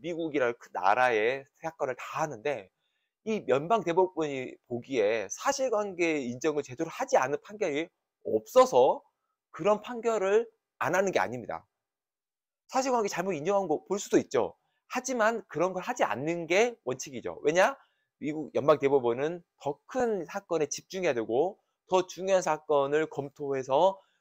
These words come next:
올바른 결정을 내려야 되는데, 자꾸 이렇게 사실심처럼 사건들을 들여다보기 시작하면 정작 해야 될 일을 못하게 되는 겁니다.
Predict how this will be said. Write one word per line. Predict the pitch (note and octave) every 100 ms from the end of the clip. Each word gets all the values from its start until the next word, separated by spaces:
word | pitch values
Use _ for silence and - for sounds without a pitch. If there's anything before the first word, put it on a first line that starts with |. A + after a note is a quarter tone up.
| _
올바른 | A#2 C3+ G3+ F#3
결정을 | E3 A2 B2 A2+
내려야 | G2 A#2+ A#2
되는데, | F#2+ F#2+ C3+ G2+ F2 _ _ -
자꾸 | - A#3 C#4+ G#3
이렇게 | C#3+ F3+ - D3
사실심처럼 | - C#4 C#4 D4 - G#3+ E3+ C#3 C3 A2+ _
사건들을 | - B3+ G#3 F3+ D#3 C3+
들여다보기 | - C#3 D3 A2+ B2
시작하면 | E3 C#3 A2+ C3 G3 - _ _ _ _ _ _ _
정작 | - A#2 C3+ F#3+ F#3 -
해야 | B3+
될 | A3+ F3+
일을 | B2+ A#2+
못하게 | F#2+ G2+ D3+ C#3+
되는 | G2 F2+
겁니다. | F2+ _